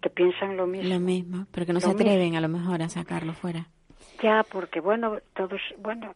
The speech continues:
Speaker 1: hay personas que, bueno, a lo mejor no, no se atreven o tal, pero el sufrimiento es el mismo.
Speaker 2: Sí.
Speaker 1: Y, y,
Speaker 2: De todas
Speaker 1: bueno.
Speaker 2: maneras, tú eres una mujer muy valiente, siempre has estado ahí haciendo grandes cosas. Heli,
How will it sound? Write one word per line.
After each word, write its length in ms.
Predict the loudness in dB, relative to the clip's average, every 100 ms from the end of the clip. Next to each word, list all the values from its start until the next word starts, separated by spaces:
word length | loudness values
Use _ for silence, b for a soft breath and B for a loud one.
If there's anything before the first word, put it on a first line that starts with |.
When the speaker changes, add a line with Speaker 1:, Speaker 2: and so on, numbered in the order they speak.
| _
Speaker 1:
hay 100 | -12
personas 420 | -8 -6 -4 -6 -8
que, 80 | -6
bueno, 200 | -4 -2
a 40 |
lo 80 | -2
mejor 420 | -4 -2 0 0
no, 260 | 0 -4 -6
no 120 | -10 -8
se 120 | -8
atreven 440 | -2 2 2 0
o 60 | 0
tal, 160 | 0
pero 320 | 4 4 4 4
el 280 | 2 4 2 -2
sufrimiento 680 | -4 -4 -2 -2 -2 -2
es 80 | -4 -4
el 160 | -6 -4
mismo. 360 | -6 -6 -12
Speaker 2:
Sí. 220 | -10 -6 -6 -8 B B B -2
Speaker 1:
Y, 60 | 2
y, 560 | 4 4 2 2 2 0
Speaker 2:
De 60 |
todas 160 | 0 0
Speaker 1:
bueno. 120 | 0
Speaker 2:
maneras, 400 | 0 0 0 -4 -8 -6
tú 180 | -2
eres 160 | 0 -2
una 160 | -2 -4
mujer 260 | -4 -4
muy 220 | -2 0 2
valiente, 580 | 2 0 0 -4 -10 -12 _ _
siempre 400 | -6 -4 -4 -6
has 100 | -10
estado 360 | -10 -8 -6
ahí 420 | -6 -6 -6 -8 -14 _ b b b b b
haciendo 480 | -12 -6 -4 -4 -6
grandes 360 | -6 -6 -8
cosas. 340 | -8 -10 -8 -12 -14 _ _ _ B B B B B B B B B -2
Heli, 280 | 2 2 2